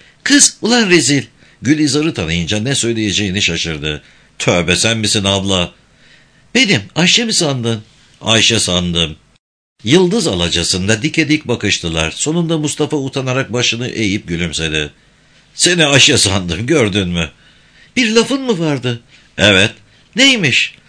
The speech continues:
"Aldırma öyle bir laf." "Öyle bir laf ne demek?" Gülizar dişlerini gösterdi. "Tenhada mı söylenecek bu laf?"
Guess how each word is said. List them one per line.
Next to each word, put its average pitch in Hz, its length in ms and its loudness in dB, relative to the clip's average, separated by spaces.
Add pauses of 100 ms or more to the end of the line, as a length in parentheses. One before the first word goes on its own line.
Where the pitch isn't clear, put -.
(220)
"Aldırma 104 480 0
öyle 92 300 2
bir 87 140 0
laf." 78 240 -4 (560)
"Öyle 240 280 2
bir 233 120 2
laf 220 240 0
ne 180 160 -2
demek?" 110 300 -2 (200)
Gülizar 147 480 0
dişlerini 120 440 -2
gösterdi. 87 680 -2 (320)
"Tenhada 175 480 0
mı 262 100 -2
söylenecek 180 640 0
bu 143 100 0
laf?" 127 200 0